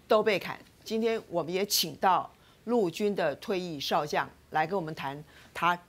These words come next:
真正的第一手的真正的感受。台湾站在一个非常非常重要的，五年、十年之后，我们回过头来看，一定会知道，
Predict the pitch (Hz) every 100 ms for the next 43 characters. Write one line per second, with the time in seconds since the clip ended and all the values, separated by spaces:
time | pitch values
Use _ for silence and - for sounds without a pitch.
0 | - 277 277 277 202 151 - - - 254
1 | 208 208 180 117 123 - - - 170 180
2 | 147 139 - - 160 - - - - -
3 | - - - - - 170 214 214 226 262
4 | - - - 269 190 175 185 160 156 156
5 | 165 135 131 - - - - - - -
6 | - 196 190 196 143 151 - - 202 160
7 | 180 156 147 139 185 175 165 135 - -
8 | - - - - 185 180 165 202 - 190
9 | 185 180 196 202 180 - - - - 160
10 | 160 - 175 202 190 147 139 135 160 -
11 | - - - - - 175 233 202 175 180
12 | 165 156